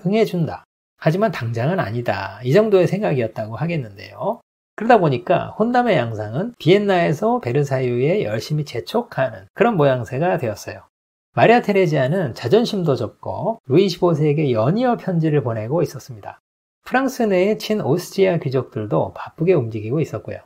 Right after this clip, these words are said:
루이 십오 세의 밀당에 속마음이야 뭐 타들어가고 있었습니다마는 마리아 테레지아는 이 혼담에 확신이 있었어요.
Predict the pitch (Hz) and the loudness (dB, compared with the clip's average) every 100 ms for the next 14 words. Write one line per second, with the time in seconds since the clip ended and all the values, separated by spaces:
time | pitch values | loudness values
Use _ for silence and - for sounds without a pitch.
0 | _ _ _ _ _ _ 131 240 240 226 | _ _ _ _ _ _ 2 4 2 4
1 | 208 180 196 190 139 135 147 139 151 151 | 6 6 6 4 2 0 0 0 2 -2
2 | - 247 220 170 123 120 151 107 104 - | -2 0 4 4 2 0 -2 -4 -8 -6
3 | 185 220 170 131 143 117 117 - 113 110 | 0 2 4 4 2 -2 -4 -6 -8 -10
4 | 104 107 131 190 113 104 160 180 208 190 | -10 -6 -4 -2 -4 0 2 2 2 0
5 | 151 127 120 180 120 113 180 175 180 160 | 0 -4 -4 -6 -6 -2 0 0 -2 -2
6 | 139 143 165 - - - 165 202 - 107 | -2 -4 -10 -14 -12 -6 -4 -4 -6 -12
7 | 110 107 | -12 -14